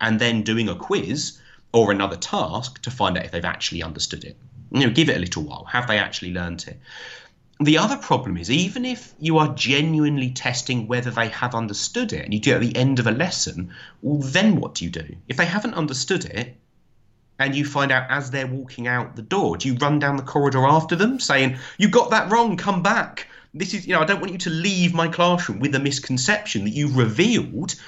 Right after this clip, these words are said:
that you've discussed, and therefore thought about and embedded, and then I'm leaving you to go off with that misconception active in your mind.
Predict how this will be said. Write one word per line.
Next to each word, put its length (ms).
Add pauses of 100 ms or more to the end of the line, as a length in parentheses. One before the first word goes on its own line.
(240)
that 100
you've 200
discussed, 1040 (560)
and 120
therefore 400
thought 400
about 280
and 80
embedded, 800 (160)
and 180
then 160
I'm 220
leaving 580
you 200
to 100
go 180
off 160
with 200
that 140
misconception 720
active 380
in 80
your 160
mind. 460